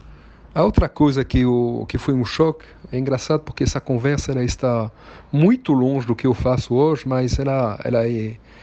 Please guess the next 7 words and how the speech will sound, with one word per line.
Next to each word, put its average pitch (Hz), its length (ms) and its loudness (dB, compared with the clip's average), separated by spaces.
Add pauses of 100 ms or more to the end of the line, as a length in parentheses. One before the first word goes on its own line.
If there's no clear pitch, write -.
(260)
interessante. 123 720 -2
E 147 320 0 (680)
no 160 140 0
Brasil 175 460 0
a 165 40 2
gente 170 220 -2
fala, 156 500 0